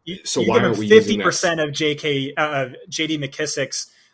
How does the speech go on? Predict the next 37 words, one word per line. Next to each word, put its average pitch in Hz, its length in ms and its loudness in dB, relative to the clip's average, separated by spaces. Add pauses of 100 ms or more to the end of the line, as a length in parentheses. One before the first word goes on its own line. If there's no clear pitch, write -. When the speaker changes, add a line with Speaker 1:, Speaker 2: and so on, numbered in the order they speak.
Speaker 1:
targets, 147 560 -2
Speaker 2:
<clears throat> - 120 0
Speaker 1:
and 147 180 -4
he's 143 400 -6
a 160 120 -8
top 139 380 -2
three 143 180 -6
fantasy 135 440 -8
running 139 280 -2
back. 120 320 -8 (380)
With 147 140 -10
J 185 200 0
K 185 160 -2
Dobbins, 151 420 -2
still, 156 340 0
it's 120 160 -8
like 127 220 -8 (300)
Lamar 143 280 0
Jackson. 143 520 -4 (400)
You 160 260 -8
could 165 120 -4
hype 220 280 0
up 185 300 2 (500)
J 170 200 -4
K 165 140 -6
Dobbins 147 320 0
in 139 40 -10
the 135 80 -8
passing 143 360 -4
game 135 180 -8
all 131 120 0
you 123 160 -10
want. 143 420 0
It's 151 160 -10
still 170 320 0
a, 156 260 -6
a 131 220 -6